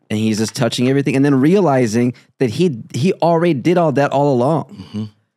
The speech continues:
Speaker 2: He had already done it. Oh, that was crazy.
Speaker 1: I love movies that touch on time. Deja Vu of Denzel is a great one
Speaker 2: Oh, yeah,
Speaker 1: too, as
Speaker 2: yeah.
Speaker 1: well. In
Speaker 2: And
Speaker 1: the
Speaker 2: he was
Speaker 1: fridge.
Speaker 2: like, this, he was going back and forth. He
Speaker 1: Yeah,
Speaker 2: just,
Speaker 1: yeah.
Speaker 2: oh, man.
Speaker 1: Ah.
Speaker 2: I was just like,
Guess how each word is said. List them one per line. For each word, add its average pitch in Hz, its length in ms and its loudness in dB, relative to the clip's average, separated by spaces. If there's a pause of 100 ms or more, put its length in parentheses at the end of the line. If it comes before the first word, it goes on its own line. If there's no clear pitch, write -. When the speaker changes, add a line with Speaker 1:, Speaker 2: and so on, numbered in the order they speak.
(220)
Speaker 2:
He 127 80 -2
had 117 80 -2
already 110 180 -4
done 110 200 -6
it. 110 80 -12
Oh, 101 120 -10
that 120 140 -4
was 90 180 -14
crazy. - 200 -10
Speaker 1:
I 123 80 2
love 170 200 2
movies 160 240 2
that 135 140 0
touch 131 180 -2
on 110 140 -2
time. 107 300 -4
Deja 143 260 0
Vu 139 240 0
of 107 80 -2
Denzel 110 340 0
is 95 60 -4
a 98 40 -8
great 107 200 -4
one 104 160 -2
Speaker 2:
Oh, - 20 0
yeah, 104 80 -2
Speaker 1:
too, 117 220 2
as 101 100 -2
Speaker 2:
yeah. 104 100 0
Speaker 1:
well. 110 300 0
In 113 80 0
Speaker 2:
And - 40 2
Speaker 1:
the - 40 0
Speaker 2:
he 113 60 -2
was 98 80 -6
Speaker 1:
fridge. 123 100 0
Speaker 2:
like, 110 60 -2
this, 113 140 -6
he 113 40 -10
was 92 80 -12
going 101 140 -6
back 110 120 -2
and 104 80 -10
forth. 113 280 -4
He 120 120 -2
Speaker 1:
Yeah, 123 120 2
Speaker 2:
just, 120 120 2
Speaker 1:
yeah. 110 400 0
Speaker 2:
oh, - 60 -20
man. 98 220 -10
Speaker 1:
Ah. 98 460 -10 (200)
Speaker 2:
I 127 100 0
was 107 140 -6
just 95 140 -10
like, 95 160 -8